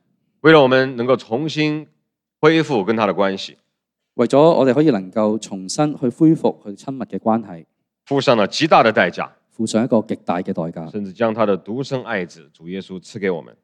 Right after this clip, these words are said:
Speaker 2: 甚至將佢獨生愛子主耶穌基督賜俾我哋。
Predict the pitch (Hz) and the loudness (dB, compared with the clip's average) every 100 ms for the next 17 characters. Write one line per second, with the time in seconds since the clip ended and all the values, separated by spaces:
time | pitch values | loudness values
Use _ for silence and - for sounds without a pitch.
0 | _ - 117 117 131 123 147 139 113 110 | _ -10 -8 -4 2 2 4 2 0 -2
1 | - 143 135 110 - 110 107 104 85 117 | -2 -2 2 0 2 0 4 2 2 -2
2 | 107 113 110 - 90 90 87 82 71 | 0 0 0 -4 -12 -12 -14 -18 -20